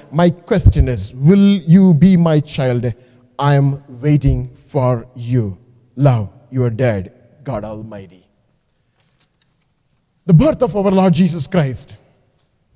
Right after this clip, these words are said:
tells us how much he loves us. As we said, his love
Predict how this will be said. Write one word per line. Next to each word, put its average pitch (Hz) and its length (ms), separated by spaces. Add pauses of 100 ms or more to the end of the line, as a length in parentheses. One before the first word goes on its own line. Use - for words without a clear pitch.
(560)
tells 226 300
us - 420 (560)
how 226 200
much 190 220 (100)
he 185 300
loves 165 460
us. - 340 (1000)
As 233 200
we 262 120
said, 208 220
his 202 280
love 269 580